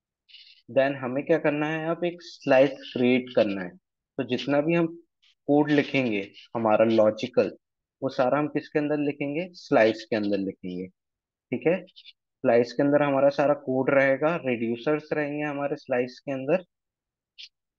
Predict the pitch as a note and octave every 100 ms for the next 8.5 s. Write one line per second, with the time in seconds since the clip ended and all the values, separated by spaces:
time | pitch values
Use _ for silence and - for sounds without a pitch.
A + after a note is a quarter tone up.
0 | _ _ _ _ _ _ _ _ _ _
1 | _ _ _ _ _ _ _ _ _ _
2 | _ _ _ _ _ _ _ _ _ _
3 | _ B2 - C#3 C3+ D3 C#3+ E3 - _
4 | _ _ A2+ A#2+ C3 C3 D3+ A#2+ A2+ A2+
5 | - C3+ - C3+ - D3 D#3 C3 A#2 A#2+
6 | B2 C#3+ - B2+ B2+ B2+ - C3+ - B2+
7 | - F3 E3+ B2+ A#2+ A2 A2 G2+ - G2
8 | - G2 _ F#2